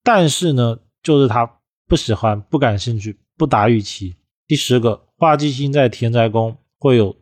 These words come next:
存钱、私房钱的习惯，有钱呢也会买房子，但是区别在买房子呢，往往会跟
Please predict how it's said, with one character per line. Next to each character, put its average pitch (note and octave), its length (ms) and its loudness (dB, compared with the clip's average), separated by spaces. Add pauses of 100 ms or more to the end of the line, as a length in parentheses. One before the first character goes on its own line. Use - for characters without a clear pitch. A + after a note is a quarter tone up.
(120)
存 A2+ 260 -2
钱、 A#2+ 320 -2
私 - 240 -4
房 A2+ 220 0
钱 G#2+ 180 -6
的 G#2 120 -4
习 - 180 -16
惯， G2 220 -8 (360)
有 A#2 220 4
钱 C#3 280 2
呢 F#3 160 2
也 C3+ 120 2
会 D3+ 160 0
买 B2 200 0
房 G2+ 320 -6
子， A2+ 200 -10 (340)
但 F#3+ 300 4
是 C3+ 240 -2
区 F#3 260 -4
别 D3 220 4
在 B2+ 300 0 (380)
买 B2+ 340 2
房 C3+ 340 0
子 E3 180 0
呢， C3 220 2
往 C3 200 4
往 C3 140 2
会 C#3+ 160 2
跟 C#3 280 -2